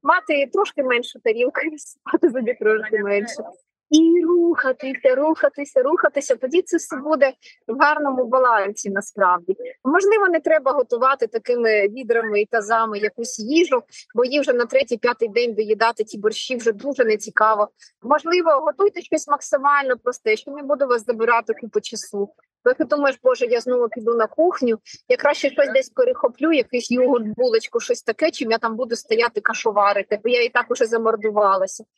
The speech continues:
Якщо ви знаєте, що ви не встигаєте обідати, продумайте, може, десь замовляти їжу, доставка.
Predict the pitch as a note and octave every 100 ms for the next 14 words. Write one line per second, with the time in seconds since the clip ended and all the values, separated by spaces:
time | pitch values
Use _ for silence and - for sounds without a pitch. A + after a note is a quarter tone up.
0 | _ - C#4 - F4 D4+ D4 D4+ D4 C4+
1 | - C#4+ C#4+ D4 - C4+ C4+ C4+ B3+ -
2 | B3 A#3 B3 A3+ A3+ A3+ A3 C#4 D4+ D4
3 | C4 B3+ B3 C#4 C#4+ B3 C#4 C4+ B3+ A#3+
4 | C4+ - A#3+ C4+ B3+ A3+ A#3 - G#3 F#3+
5 | F3+ F#3+